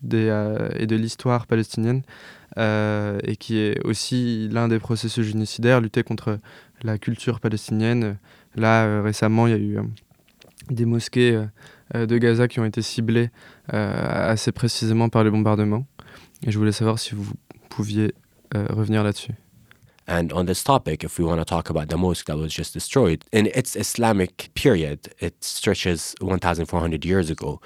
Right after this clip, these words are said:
Speaker 2: but as a place of worship, because in Palestine, in Gaza, all religions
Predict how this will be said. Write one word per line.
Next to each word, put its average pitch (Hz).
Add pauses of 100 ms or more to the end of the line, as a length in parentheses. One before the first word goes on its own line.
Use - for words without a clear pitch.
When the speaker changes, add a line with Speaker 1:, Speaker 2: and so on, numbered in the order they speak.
(320)
Speaker 2:
but 92
as 101
a 98
place 101
of 85
worship, 104 (100)
because 82
in 82
Palestine, 95
in 76
Gaza, 78 (480)
all 98
religions 82